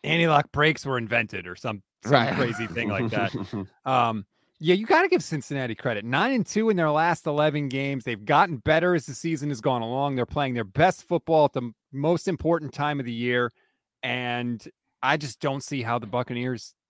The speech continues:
Speaker 1: do it. I mean, their offense is bad. They don't throw the ball deep down the field.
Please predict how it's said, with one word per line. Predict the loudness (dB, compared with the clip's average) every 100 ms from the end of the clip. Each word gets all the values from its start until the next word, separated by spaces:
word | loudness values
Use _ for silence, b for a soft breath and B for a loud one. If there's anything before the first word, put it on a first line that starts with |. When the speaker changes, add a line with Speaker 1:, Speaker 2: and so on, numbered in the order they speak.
| _ _
Speaker 1:
do | -2 -2
it. | -6
I | -4
mean, | -2 2
their | 4
offense | 6 4 2 -4 -6
is | -14 _ _
bad. | -2 0 0 0
They | -2
don't | 0 0 0
throw | 0 0
the | 2
ball | 2 2
deep | 0 -8 -2
down | -2 -2
the | -4
field. | -4 -2